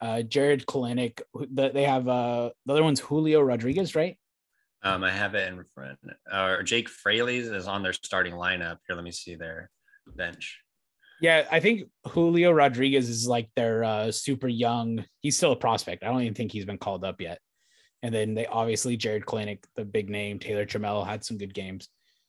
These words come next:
Speaker 1: So
Speaker 2: Yeah,
Speaker 1: I
Speaker 2: Julio
Speaker 1: think Jock
Speaker 2: Rodriguez,
Speaker 1: Peterson,
Speaker 2: yeah.
Speaker 1: yeah, I think Jock Peterson's a great guy to put around those, right? He's had the playoff success. He knows what it g-, takes to be a good outfielder in the M L B.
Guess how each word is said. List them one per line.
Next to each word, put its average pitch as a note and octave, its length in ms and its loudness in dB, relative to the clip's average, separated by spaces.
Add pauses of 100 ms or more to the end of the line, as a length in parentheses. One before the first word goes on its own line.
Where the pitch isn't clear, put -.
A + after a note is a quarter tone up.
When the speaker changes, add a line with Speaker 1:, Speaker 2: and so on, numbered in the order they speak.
(280)
Speaker 1:
So - 160 2
Speaker 2:
Yeah, F#3+ 100 8
Speaker 1:
I - 60 6
Speaker 2:
Julio C#4 140 6
Speaker 1:
think G3 100 6
Jock F#3+ 180 8
Speaker 2:
Rodriguez, F3 100 0 (220)
Speaker 1:
Peterson, C#3+ 120 2
Speaker 2:
yeah. - 80 -4 (360)
Speaker 1:
yeah, E2+ 120 -4 (120)
I C#3 80 2
think A#3 200 6
Jock F3+ 200 4
Peterson's D#3+ 380 4
a C3 60 6
great B2 280 0
guy A#2+ 160 4
to B2 100 2
put B2+ 180 -2
around G2 200 2
those, F#2 200 -6
right? A2+ 200 -2
He's A2+ 240 -4
had B2+ 240 0
the C#3 80 2
playoff C3 340 2
success. - 640 -4 (1200)
He C#3 160 -4
knows C3+ 260 2
what D3+ 140 6
it B2+ 180 -2
g-, C3+ 100 -8 (200)
takes C3 300 0
to C3 60 -4
be B2+ 160 6
a B2 60 4
good C3+ 220 6
outfielder C3+ 540 4
in B2+ 100 4
the B2 80 4
M B2+ 140 2
L A#2+ 100 0
B. G#2+ 360 -8